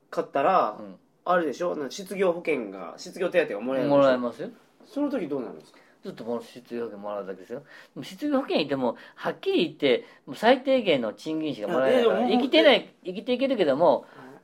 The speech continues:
Speaker 2: ハッピーじゃないでしょ？
Speaker 1: すごい、お、毎日ステーキ食えないとか。
Speaker 2: 食えない、食えない。
Speaker 1: まあまあ、最低限の生活。でも、それを失業手当でやってたら、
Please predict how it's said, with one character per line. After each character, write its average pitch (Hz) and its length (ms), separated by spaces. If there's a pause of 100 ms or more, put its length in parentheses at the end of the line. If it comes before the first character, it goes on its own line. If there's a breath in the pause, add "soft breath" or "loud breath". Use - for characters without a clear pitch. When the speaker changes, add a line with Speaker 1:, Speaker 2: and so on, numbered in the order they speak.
(120)
Speaker 2:
ハ - 200
ッ 247 60
ピ - 80
ー - 40
じ 113 40
ゃ 95 40
な 101 100
い 139 60
で 117 40
し - 100
ょ？ 151 160 (540)
Speaker 1:
す 180 160
ご 180 140
い、 135 60
お、 151 180 (200)
毎 156 440
日 196 120
ス - 80
テ 247 100
ー - 20
キ 147 60
食 185 180
え 175 60
な 180 120
い 113 80
と 101 100
か。 98 300
Speaker 2:
食 113 80
え 104 60
な 92 80
い、 85 60 (100)
食 - 60
え - 20
な - 800
い。 - 20
Speaker 1:
ま 175 60
あ 165 40
ま 160 80
あ、 - 20
最 233 180
低 277 80
限 202 80
の 156 60
生 196 140
活。 147 340 (260)
で 285 160
も、 214 400 (1080 soft breath)
そ 285 120
れ 269 280
を 233 340
失 240 240
業 240 260 (300)
手 214 220
当 143 120
で 113 100
や 139 120
っ 143 40
て 139 80
た 110 140
ら、 104 340